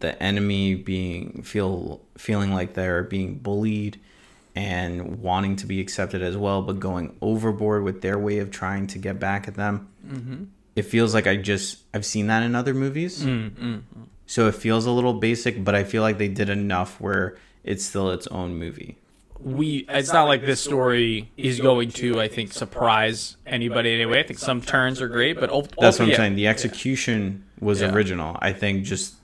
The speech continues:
Speaker 1: the, the general baseline of the story
Speaker 2: Yeah.
Speaker 1: has been done before. If I think of, like, something, like, very quickly of, like, Max Keeble's Big Move,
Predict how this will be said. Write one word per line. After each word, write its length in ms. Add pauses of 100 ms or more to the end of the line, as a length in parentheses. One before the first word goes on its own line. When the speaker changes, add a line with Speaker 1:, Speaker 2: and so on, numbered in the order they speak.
(100)
Speaker 1:
the, 340
the 140
general 720 (100)
baseline 480
of 80
the 60
story 440
Speaker 2:
Yeah. 60 (500)
Speaker 1:
has 300
been 200
done 200
before. 580 (300)
If 100
I 60
think 160
of, 100
like, 140
something, 260
like, 320
very 260
quickly 280
of, 120
like, 200
Max 400
Keeble's 380
Big 160
Move, 420